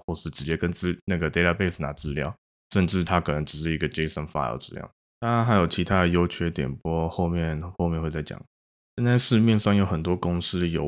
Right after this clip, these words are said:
围绕着 GraphQL 出了一系列的服务和产品，像 Prisma 还有 Apollo。那像我现在和，还有前公司都是用 Apollo，所以讲的东西比较偏 Apollo 那边的。但大致上那个 idea 应该是差不多的。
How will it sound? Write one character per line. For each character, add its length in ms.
围 160
绕 180
着 180
GraphQL 540
出 200
了 140
一 100
系 280
列 120
的 120
服 100
务 80
和 140
产 260
品， 220
像 240
Prisma 520
还 100
有 200
Apollo。 480
那 280
像 220
我 40
现 220
在 180
和， 380
还 80
有 100
前 180
公 180
司 220
都 140
是 180
用 120
Apollo， 480
所 140
以 40
讲 180
的 60
东 180
西 200
比 160
较 200
偏 360
Apollo 480
那 120
边 280
的。 180
但 160
大 140
致 100
上 160
那 120
个 140
idea 440
应 80
该 100
是 80
差 220
不 140
多 200
的。 120